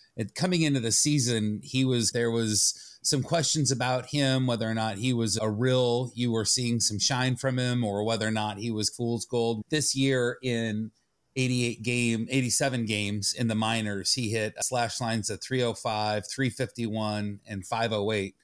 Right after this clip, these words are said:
with fourteen home runs and thirty-three stolen bases in double A and triple A combined. And so he really, I think, proved that he is ready to find out what he's got at the major league level. And so I think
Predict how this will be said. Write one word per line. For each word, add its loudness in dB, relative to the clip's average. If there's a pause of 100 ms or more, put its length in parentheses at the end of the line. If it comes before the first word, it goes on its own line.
(320)
with -8
fourteen -2
home 0
runs 0
and -6
thirty-three -2
stolen -2
bases -2
in -4
double -4
A -4
and -8
triple -4
A -6
combined. -4
And -4
so 0 (480)
he 4
really, 2
I 0
think, -4
proved 2
that -2
he 2
is 0
ready -2 (100)
to 0
find -2
out 2
what 0
he's -2
got 0
at -6
the -6
major -6
league -6
level. -2
And -4
so -2
I -2
think -2